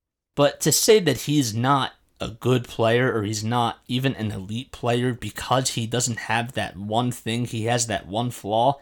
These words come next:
that is just absurd. If you watch Ben, you would see that he is a phenomenal passer.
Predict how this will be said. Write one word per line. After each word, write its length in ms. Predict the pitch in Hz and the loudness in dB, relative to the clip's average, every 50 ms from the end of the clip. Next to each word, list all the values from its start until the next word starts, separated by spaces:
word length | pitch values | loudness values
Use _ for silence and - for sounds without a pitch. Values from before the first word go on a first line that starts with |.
| - _ _ | -10 _ _
that 160 | - 131 143 160 | 0 0 0 2
is 140 | 131 113 | 0 0
just 200 | - - 127 - | 0 -2 -2 -2
absurd. 560 | 107 95 - - - - 117 104 92 - - - - _ _ - | -4 -2 -2 -2 -2 0 -2 -2 -2 -4 -8 -14 -20 _ _ -8
If 160 | 113 - - | -8 -2 0
you 100 | 143 151 | 0 2
watch 400 | 139 131 127 135 - - - _ | 2 2 2 0 0 -4 -4 _
Ben, 320 | 135 131 131 127 127 120 - - - _ _ | 0 0 0 0 -2 -4 -6 -12 -20 _ _
you 120 | 117 131 | -2 2
would 140 | 139 143 131 | 2 2 2
see 200 | - - - 131 | 2 2 0 2
that 160 | 120 117 113 | 2 0 -2
he 140 | - - 135 | 0 0 2
is 100 | 123 110 | 2 2
a 60 | - | 0
phenomenal 560 | - - 117 104 101 117 139 139 143 135 127 123 | 0 -2 -2 0 2 2 4 4 4 2 0 0
passer. 540 | - 123 117 117 110 - - 117 110 107 | 2 2 2 2 2 0 -2 -2 -4 -4